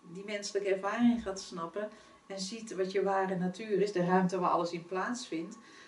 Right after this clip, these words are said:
waardoor je dat hele proces, wat nu nog zo waar lijkt te zijn, over kan slaan, jumping the boundaries of time, en het met één gedachte alles anders kan zijn. Dus ik vind het mooi dat je dat noemt, van één frisse, nieuwe gedachte.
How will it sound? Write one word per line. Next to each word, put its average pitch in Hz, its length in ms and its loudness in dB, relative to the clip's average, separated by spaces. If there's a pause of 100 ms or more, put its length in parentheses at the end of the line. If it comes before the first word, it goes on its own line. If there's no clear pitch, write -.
(140)
waardoor 247 440 6
je 226 140 6
dat 214 180 6
hele 247 300 6
proces, 233 840 8
wat 208 220 2
nu 220 120 -2
nog 202 220 2
zo 190 220 4
waar 240 300 0
lijkt 185 240 2
te 180 80 -4
zijn, 170 360 -6 (320)
over 240 380 2
kan 175 320 -2
slaan, 170 600 -4 (340)
jumping 214 500 0
the 190 80 4
boundaries 190 640 4
of - 180 -10
time, 180 400 0
en 190 100 -4
het 190 160 -2
met 190 220 -6
één 294 300 8
gedachte 240 440 0
alles 190 280 2
anders 208 360 -4
kan 156 200 -12
zijn. 147 260 -10 (420)
Dus - 80 -20
ik - 60 -20
vind 247 140 0
het 233 80 2
mooi 262 120 6
dat 240 140 4
je 220 80 -4
dat 190 200 2
noemt, 240 240 2
van 214 200 -6
één 220 200 -2
frisse, 226 540 -2 (840)
nieuwe 190 560 2
gedachte. 190 680 -2